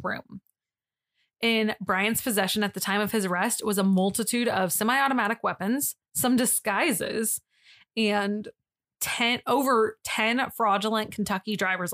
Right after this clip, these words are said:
license, plus twenty-two thousand dollars in cash. His,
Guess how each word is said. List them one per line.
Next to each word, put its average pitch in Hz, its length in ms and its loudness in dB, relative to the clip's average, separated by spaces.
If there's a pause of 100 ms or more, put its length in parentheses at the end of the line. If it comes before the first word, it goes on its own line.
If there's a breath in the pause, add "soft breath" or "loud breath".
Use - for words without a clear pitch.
license, 214 520 -4 (800)
plus 240 600 0 (560)
twenty-two 262 480 0
thousand 190 440 0
dollars 202 380 2
in 185 120 0
cash. - 500 -6 (800)
His, 247 360 2